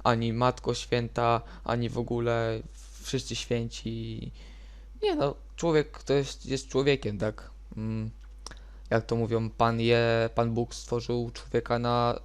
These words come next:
swój wzór. Ym, może to nie może oznaczać tego, że,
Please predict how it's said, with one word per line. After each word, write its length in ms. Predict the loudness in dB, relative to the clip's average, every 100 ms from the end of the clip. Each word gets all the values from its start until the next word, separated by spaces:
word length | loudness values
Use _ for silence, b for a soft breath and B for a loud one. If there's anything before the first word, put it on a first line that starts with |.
| -12
swój 680 | -14 -12 -12 -12 -2 0 0
wzór. 440 | 0 2 2 2 B B B B B -18 -14 -10
Ym, 260 | -8 -8 -10 -14 -16 -10
może 520 | -2 0 0 -2 -4 -4
to 160 | -4
nie 80 | -4
może 260 | -2 0 2
oznaczać 400 | 2 0 -4 -4
tego, 500 | 0 0 0 -4 -6 b b b b -4
że, 360 | 2 4 2